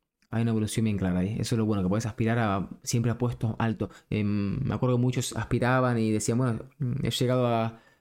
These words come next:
estar a cargo de un colegio", después de repente estaba a cargo de tres. Eh, entonces, eh,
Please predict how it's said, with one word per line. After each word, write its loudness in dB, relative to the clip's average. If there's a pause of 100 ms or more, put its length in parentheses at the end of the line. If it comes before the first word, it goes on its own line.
(200)
estar -4
a -4
cargo 2
de 4
un 4
colegio", 2
después 2
de 2
repente 2
estaba 0
a -2
cargo 2
de 2
tres. 0
Eh, 2
entonces, 0
eh, 2